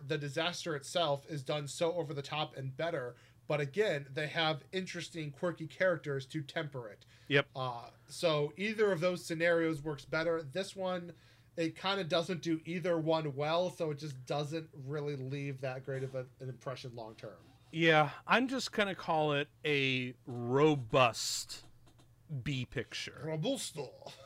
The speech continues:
Speaker 2: <laughs> 'Cause it do-, it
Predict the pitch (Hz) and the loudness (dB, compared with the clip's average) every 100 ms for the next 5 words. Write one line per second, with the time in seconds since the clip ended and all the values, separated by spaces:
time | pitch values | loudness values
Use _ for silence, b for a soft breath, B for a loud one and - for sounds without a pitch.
0 | - 139 165 - - - - - 226 - | -2 -2 0 -4 -2 -2 -2 4 4 4
1 | - - B 214 165 196 185 170 - 165 | 0 -2 B -6 0 4 4 2 0 -2
2 | 151 127 - - 160 190 - 165 | -2 -6 -4 6 6 6 2 2